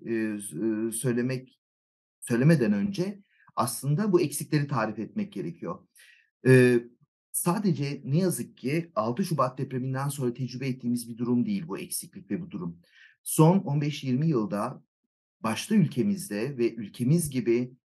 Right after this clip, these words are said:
eee, planlama yetkisinin merkezi otoritenin güdümüne odaklayan, eee, tavrın, ııı, sonucunu tecrübe etmek durumunda kalıyoruz. Bu,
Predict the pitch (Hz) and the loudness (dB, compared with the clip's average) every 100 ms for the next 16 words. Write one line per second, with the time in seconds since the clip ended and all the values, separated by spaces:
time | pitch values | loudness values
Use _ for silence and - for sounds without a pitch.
0 | _ _ - 117 117 117 - 123 123 135 | _ _ 2 6 6 4 -2 -2 2 4
1 | 208 196 - 127 - 120 127 113 120 139 | 4 4 0 -6 -2 0 2 2 0 -2
2 | 131 214 185 151 135 139 123 123 117 123 | 0 2 4 2 0 0 0 0 -2 -2
3 | 131 131 131 127 - _ _ _ _ _ | 0 0 -2 -6 -10 _ _ _ _ _
4 | _ 123 113 120 120 117 107 104 139 170 | _ 4 4 0 -2 -4 -4 -2 -4 -4
5 | - _ _ _ - 123 120 117 117 117 | -10 _ _ _ 2 6 6 6 4 2
6 | 113 - 151 139 135 175 214 - _ - | 0 2 2 2 0 2 0 -2 _ -4
7 | 147 151 156 180 175 156 165 135 110 95 | 2 6 6 6 4 4 2 2 0 0
8 | 104 87 98 - 101 101 98 - 95 85 | -4 -4 -8 -6 -4 -2 -2 -8 -8 -8
9 | 101 - 156 156 160 | -8 -2 0 0 -2